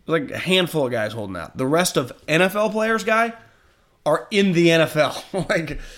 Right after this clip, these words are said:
the Niners just finished practice. I think the Raiders been done for an hour. Like, practices are concluding <laughs> all around the league. They're with their team, training with the coaches,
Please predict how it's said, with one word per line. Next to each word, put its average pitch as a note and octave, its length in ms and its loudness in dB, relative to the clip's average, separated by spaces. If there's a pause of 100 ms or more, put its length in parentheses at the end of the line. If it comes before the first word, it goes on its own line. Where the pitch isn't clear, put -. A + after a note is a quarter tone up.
(500)
the D3 200 -2
Niners F3 400 6
just D3+ 360 -2 (400)
finished C#3+ 460 -2
practice. A2 500 -2
I D3 40 -12
think D3 160 0
the D3 80 -4
Raiders D3+ 400 2 (800)
been D3+ 260 2
done D3+ 180 4
for C#3+ 120 2
an C#3 80 4
hour. A#2 240 2
Like, G2+ 160 -8
practices E3 460 0
are C#3+ 160 0
concluding D3 720 0
<laughs> - 20 0
all C3+ 180 -2
around E3 320 0
the C#3+ 80 -2
league. D#3+ 520 -8 (640)
They're F3 180 8
with F#3 100 8
their E3 100 6
team, D3 360 2 (240)
training E3+ 640 4
with D#3+ 220 0
the C#3+ 100 -4 (200)
coaches, - 520 2